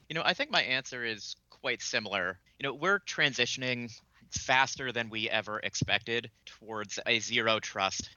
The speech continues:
network. When everyone's on campus, when everyone's here, it's relatively easy to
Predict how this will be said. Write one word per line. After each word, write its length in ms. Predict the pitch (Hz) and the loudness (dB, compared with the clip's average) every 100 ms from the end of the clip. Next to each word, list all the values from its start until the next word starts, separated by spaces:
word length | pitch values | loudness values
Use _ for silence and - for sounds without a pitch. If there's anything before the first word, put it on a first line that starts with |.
| _ | _
network. 520 | 95 - 82 - - _ - | -2 -2 -6 -16 -20 _ -6
When 160 | 127 | 0
everyone's 440 | 143 165 170 147 131 | 0 0 -2 -2 0
on 160 | 113 | -4
campus, 560 | 101 107 104 110 113 - | -4 -2 -2 -4 -6 -8
when 100 | - | -4
everyone's 380 | - 131 127 95 | -2 -2 -2 -6
here, 300 | - - 95 98 - | -6 -6 -4 -4 -8
it's 120 | - | 0
relatively 400 | 165 143 117 113 | 0 0 -2 -2
easy 300 | 101 104 107 | -2 -2 -4
to 280 | - 98 | -6 -10